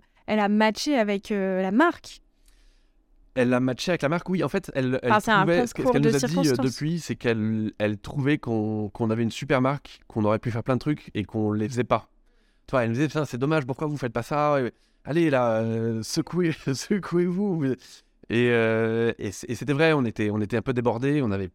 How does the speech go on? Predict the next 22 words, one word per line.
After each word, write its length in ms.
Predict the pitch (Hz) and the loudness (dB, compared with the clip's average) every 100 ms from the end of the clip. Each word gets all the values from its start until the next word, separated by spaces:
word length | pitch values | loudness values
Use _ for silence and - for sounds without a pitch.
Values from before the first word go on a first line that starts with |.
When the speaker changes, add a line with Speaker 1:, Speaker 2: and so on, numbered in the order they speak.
| - | -10
Speaker 2:
on 80 | 95 | -6
avait 100 | 92 | -6
personne 380 | - 123 123 110 | -4 -4 -2 -2
pour 100 | 107 | 0
nous 140 | 107 | 0
aider. 180 | 135 160 | 2 2
Euh, 380 | 113 101 104 98 | 2 0 -4 -4
enfin, 200 | 98 92 | -6 -6
c'est, 140 | - | -6
on 100 | 95 | -4
est, 200 | 92 92 | -4 -2
voilà, 280 | 107 113 107 | 0 0 0
et, 380 | 101 95 95 92 _ _ _ _ _ _ - | -2 -2 -2 -6 _ _ _ _ _ _ -6
et 140 | 95 | -4
du 100 | 95 | -4
coup, 160 | 90 131 | 0 2
elle 100 | 110 | 4
est, 580 | 98 101 101 101 95 95 | 2 0 -2 -2 -4 -4
elle 100 | 120 | -2
est 40 | |
arrivée, 240 | 95 98 92 | 0 0 -2
quoi. 180 | - | -6